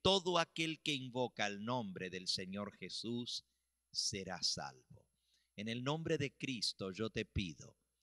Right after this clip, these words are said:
que tú puedas responder cada una de estas peticiones. Te pido por cada alma.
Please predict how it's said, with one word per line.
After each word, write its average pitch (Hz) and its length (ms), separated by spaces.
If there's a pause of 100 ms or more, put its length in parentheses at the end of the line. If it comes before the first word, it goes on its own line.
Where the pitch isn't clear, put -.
(200)
que 117 140
tú 127 180
puedas 131 380
responder 113 800
cada 135 320
una 127 320
de 101 120
estas - 360
peticiones. 78 920 (440)
Te 120 100
pido 147 340
por 131 300
cada 151 480
alma. - 420